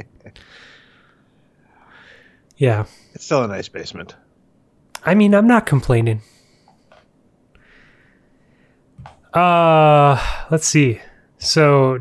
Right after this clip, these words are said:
Speaker 1: do we have Discord questions? I think we should check. If we do, they're really old,
Speaker 2: They're
Speaker 1: and that'll
Speaker 2: really
Speaker 1: make
Speaker 2: old. <laughs>
Speaker 1: it really
Speaker 2: They
Speaker 1: that
Speaker 2: won't
Speaker 1: much
Speaker 2: make any
Speaker 1: better.
Speaker 2: sense, but, uh, <laughs>
Speaker 1: Uh, question for the show. Did, uh, Admiral Nips have a good birthday? This is from Brisbane.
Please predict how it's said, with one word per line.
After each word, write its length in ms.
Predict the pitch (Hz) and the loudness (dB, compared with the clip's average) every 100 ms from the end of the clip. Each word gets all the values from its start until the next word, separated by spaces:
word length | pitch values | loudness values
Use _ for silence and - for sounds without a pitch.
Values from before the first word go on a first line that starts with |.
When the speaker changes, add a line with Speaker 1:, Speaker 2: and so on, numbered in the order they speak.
| - | -6
Speaker 1:
do 120 | 131 | -2
we 100 | 175 | 0
have 140 | 214 | 0
Discord 420 | - 120 - 156 165 | -2 -6 -4 -6 -4
questions? 540 | - 185 - 240 220 | -4 -4 0 -2 -2
I 120 | - | -6
think 260 | 131 - - | -8 -8 -8
we 80 | 143 | -6
should 240 | - 139 | -6 -10
check. 380 | - 151 127 - - _ _ _ | -6 -6 -6 -10 -20 _ _ _
If 200 | 143 - | -4 0
we 120 | 180 | 0
do, 240 | 143 160 165 | 2 2 2
they're 160 | 139 | 0
really 360 | 123 135 147 139 | 2 0 2 0
old, 300 | 131 131 147 | 0 4 4
Speaker 2:
They're 120 | 165 | 4
Speaker 1:
and 160 | 135 131 | 2 0
that'll 160 | 143 123 | 2 2
Speaker 2:
really 140 | 135 | 2
Speaker 1:
make 120 | 131 | 2
Speaker 2:
old. 240 | 151 170 175 | 2 2 2
<laughs> 40 | |
Speaker 1:
it 20 | |
really 200 | 135 131 | 2 2
Speaker 2:
They 60 | 127 | 2
Speaker 1:
that 60 | 127 | 2
Speaker 2:
won't 140 | 131 | 0
Speaker 1:
much 180 | 135 131 | 0 -2
Speaker 2:
make 100 | 151 | 0
any 120 | 135 | 0
Speaker 1:
better. 120 | 123 120 | 0 0
Speaker 2:
sense, 460 | 147 143 151 - - | -2 -4 -8 -14 -6
but, 200 | 151 143 | -4 -4
uh, 180 | 143 135 _ 156 | -6 -8 _ -16
<laughs> 60 | 151 - _ _ _ _ _ _ | -14 -20 _ _ _ _ _ _
Speaker 1:
Uh, 280 | - 156 160 | -2 0 0
question 460 | - - 233 - 240 | -2 -2 0 0 0
for 180 | - | 2
the 60 | 180 | 0
show. 600 | - 208 180 135 131 151 _ _ _ | 0 2 2 2 0 -4 _ _ _
Did, 300 | 156 185 208 - - - - | 0 0 0 -10 -20 -20 -6
uh, 260 | 160 151 147 | 0 0 0
Admiral 280 | 165 160 170 | 0 2 2
Nips 280 | 165 160 - | 2 0 0
have 200 | 165 151 | 0 0
a 60 | |
good 260 | 143 151 127 | 0 -2 0
birthday? 420 | 147 156 131 120 | -2 0 0 0
This 220 | 120 113 | 0 -2
is 100 | 143 | -2
from 160 | - 131 | 0 0
Brisbane. 560 | 131 135 117 123 117 | 2 0 0 -2 -2